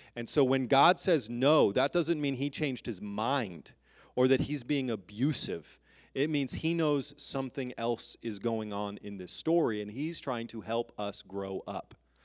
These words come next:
A couple of weeks ago when we were talking about faith,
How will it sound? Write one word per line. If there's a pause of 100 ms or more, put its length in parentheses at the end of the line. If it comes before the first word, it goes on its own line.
(220)
A
couple
of
weeks
ago
when
we
were
talking
about
faith,